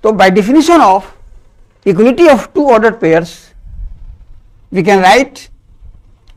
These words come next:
B one is equal to B two, लिखना होगा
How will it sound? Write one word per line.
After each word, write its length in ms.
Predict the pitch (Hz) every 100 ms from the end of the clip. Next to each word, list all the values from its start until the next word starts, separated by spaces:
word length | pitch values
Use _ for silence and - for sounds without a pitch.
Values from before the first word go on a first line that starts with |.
| - _ - -
B 260 | 123 202 262
one 180 | 285 262
is 260 | 247 226
equal 380 | 240 - 208 196 175
to 200 | 151 147
B 200 | 175 247
two, 160 | 330 349 330 - _ - - - - - - - - _ _ _ _ _ _ _ _ _ _ _ -
लिखना 280 | 147 214 226
होगा 160 | 247